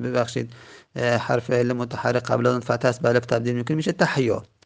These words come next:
بالاخره آخر شده ف-، فعل مضارع تحیا. خب، فعل امر گفتیم از مضارع درست می‌کنیم، مضارع مخاطب، مضارع مخاطب میاریم تحیا. خب، گفتیم امر می‌خوایم درست بکنیم، تا حرف مضارع رو حذف می‌کنیم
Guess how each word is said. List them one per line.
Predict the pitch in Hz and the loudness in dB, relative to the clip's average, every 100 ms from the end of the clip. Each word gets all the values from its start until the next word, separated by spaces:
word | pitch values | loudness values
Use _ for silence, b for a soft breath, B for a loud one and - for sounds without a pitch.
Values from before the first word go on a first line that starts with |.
| - | -4
بالاخره | 120 120 135 147 | 0 2 4 4
آخر | 131 123 156 | 2 2 0
شده | - 143 | 2 2
ف-، | 147 135 131 - | 2 0 -4 -2
فعل | 143 139 | 0 2
مضارع | 131 143 | 2 2
تحیا. | 143 151 - - 113 - B B B B B B | 2 -2 -2 -4 -6 -10 B B B B B B
خب، | - 139 120 | 2 2 4
فعل | 123 170 180 | 6 8 8
امر | 175 175 151 | 8 6 6
گفتیم | 156 - 165 | 4 4 4
از | 147 | 4
مضارع | 143 135 147 139 | 6 6 8 6
درست | 117 113 - | 6 4 2
می‌کنیم، | 117 120 113 110 110 | -2 0 0 -2 -2
مضارع | 117 123 120 127 131 | 2 6 6 6 4
مخاطب، | 135 120 117 113 - 113 139 | 2 0 2 2 2 0 0
مضارع | 139 143 156 | 2 4 4
مخاطب | 151 143 143 - 170 | 2 0 0 2 2
میاریم | 160 139 117 113 - | 4 4 4 2 0
تحیا. | 143 - 127 110 113 - B B B B B B | 0 2 2 2 2 -6 B B B B B B
خب، | 147 131 | -2 4
گفتیم | 160 - 147 139 | 2 2 -2 2
امر | 151 156 | 4 4
می‌خوایم | 139 147 139 | 2 0 2
درست | 139 135 | 2 2
بکنیم، | 131 143 135 131 - | -2 0 0 0 0
تا | 139 135 | 2 4
حرف | 135 131 123 | 4 0 -2
مضارع | 135 127 127 131 | -2 2 4 4
رو | 131 | 2
حذف | - 131 - | 2 -2 -2
می‌کنیم | 131 - 131 131 127 | -6 -4 -2 -2 -2